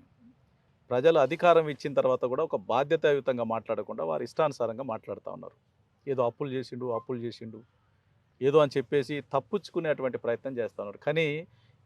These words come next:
ఇక్కడ ఉన్నదంతా కూడా బీఆర్ఎస్ సైన్యం, బీఆర్ఎస్ సైన్యం ముందు నుండి తప్పించుకునేటువంటి పరిస్థితి కనిపించడం లేదు. తప్ప-, పోనీయం కూడా, వదిలిపెట్టం వీళ్ళని.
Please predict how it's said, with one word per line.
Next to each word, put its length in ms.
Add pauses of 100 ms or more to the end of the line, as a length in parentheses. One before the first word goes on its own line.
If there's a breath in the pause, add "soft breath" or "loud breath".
(140)
ఇక్కడ 260
ఉన్నదంతా 520
కూడా 460 (460)
బీఆర్ఎస్ 400
సైన్యం, 360 (460)
బీఆర్ఎస్ 420
సైన్యం 380
ముందు 180
నుండి 140
తప్పించుకునేటువంటి 1000 (580)
పరిస్థితి 340
కనిపించడం 540
లేదు. 140
తప్ప-, 440
పోనీయం 240
కూడా, 140
వదిలిపెట్టం 520
వీళ్ళని. 260